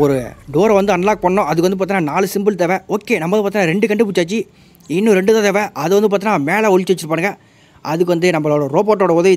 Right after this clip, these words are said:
தேவை. Robot, இங்கே வா robot, ஒரு இடத்துல நின்றா. ஓனா, நீ எனக்கு தேவை, ஓடிட்டே இருக்க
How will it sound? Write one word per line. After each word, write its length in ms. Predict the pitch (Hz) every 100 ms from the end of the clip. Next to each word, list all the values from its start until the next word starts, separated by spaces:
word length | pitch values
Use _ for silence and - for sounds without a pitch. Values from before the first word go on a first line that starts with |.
| 165
தேவை. 140 | 180 170
Robot, 320 | 233 254 202
இங்கே 140 | 170 196
வா 40 | 247
robot, 260 | 233 233 - - _ _ -
ஒரு 60 | 156
இடத்துல 240 | 180 214 220
நின்றா. 200 | 196 233 190 - _ _
ஓனா, 240 | - 156 147
நீ 60 | 143 156
எனக்கு 160 | 147 143
தேவை, 180 | 214 214 196
ஓடிட்டே 220 | 202 208
இருக்க 140 | 220